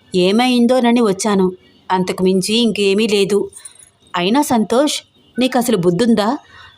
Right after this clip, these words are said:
నైట్ నుంచి హాస్టల్ బయట ఏంటి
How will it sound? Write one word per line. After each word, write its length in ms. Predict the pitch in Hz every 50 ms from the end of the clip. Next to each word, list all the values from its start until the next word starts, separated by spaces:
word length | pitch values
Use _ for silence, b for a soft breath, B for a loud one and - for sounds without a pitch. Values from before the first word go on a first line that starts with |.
| B _ -
నైట్ 360 | 190 196 196 220 226 220 -
నుంచి 300 | 208 202 190 - 247 247
హాస్టల్ 440 | 233 190 196 196 190 - - 269 262
బయట 500 | 202 196 185 185 185 220 214 208 190 - - - _ _ 190
ఏంటి 640 | 202 214 208 247 285 277 - 302 302 320 -